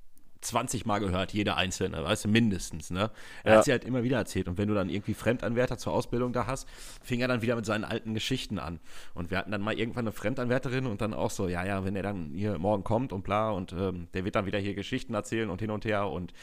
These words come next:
Speaker 1: und fing, fing, sitzt er immer da, Däumchen am Drehen, so, und, äh, ja, damals bei uns, ne, so. Äh, und, ähm, ja, auf jeden Fall kam er dann auch am nächsten Tag. Also wir hatten sie quasi schon drauf vorbereitet.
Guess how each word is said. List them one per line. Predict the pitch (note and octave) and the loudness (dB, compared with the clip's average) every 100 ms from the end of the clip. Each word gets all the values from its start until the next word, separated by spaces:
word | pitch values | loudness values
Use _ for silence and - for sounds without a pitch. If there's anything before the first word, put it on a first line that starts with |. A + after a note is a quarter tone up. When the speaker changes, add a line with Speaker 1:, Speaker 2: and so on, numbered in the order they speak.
| - - | -18 -12
Speaker 1:
und | E2+ | -6
fing, | G#2+ G2+ F#2+ - - - - | -2 0 -2 -8 -14 -12 -4
fing, | B2 - | -4 -4
sitzt | - A#2 - | -4 -2 2
er | A#2 | 2
immer | G#2 | 2
da, | G#2 G#2 | 2 0
Däumchen | F#2 A2 A#2+ B2+ | 0 0 2 0
am | G2+ | -2
Drehen, | G2+ G2+ A2+ A#2 G#2+ | -2 0 0 0 -2
so, | G#2 | -4
und, | - E2+ | -4 -6
äh, | C2 - - - | -6 -8 -12 -12
ja, | D2 D#2+ | -10 -8
damals | - - F#2+ F2+ | -8 -4 -2 -2
bei | - | -4
uns, | D#2 F#2+ A#2+ - | -6 -4 -6 -4
ne, | E2 F#2 | -2 -2
so. | G2 F#2+ - - - - - | -2 -2 -6 -10 -12 -12 -2
Äh, | F#2+ | 0
und, | F2 G2+ F2 - | 0 -2 -4 -4
ähm, | F#2+ F#2+ F#2 - - - - - - - - - - | -2 -2 -4 -8 -14 -16 -18 -18 -16 -16 -12 -12 -2
ja, | G#2+ | 0
auf | G2+ - | 2 0
jeden | G#2+ | 0
Fall | - F#2+ | 0 2
kam | A2+ | 2
er | C3+ | 4
dann | B2 A#2+ | 4 2
auch | B2+ | 2
am | B2 | 0
nächsten | C3 - | -2 -4
Tag. | - B2+ | -2 0
Also | G2 F#2 | 0 0
wir | |
hatten | G#2+ | -2
sie | G#2 | -2
quasi | G#2+ G2 G#2 | 0 0 0
schon | A2 F2 | -2 -2
drauf | F2+ | 0
vorbereitet. | G2+ A#2 B2+ C3+ D3 | 2 4 4 2 0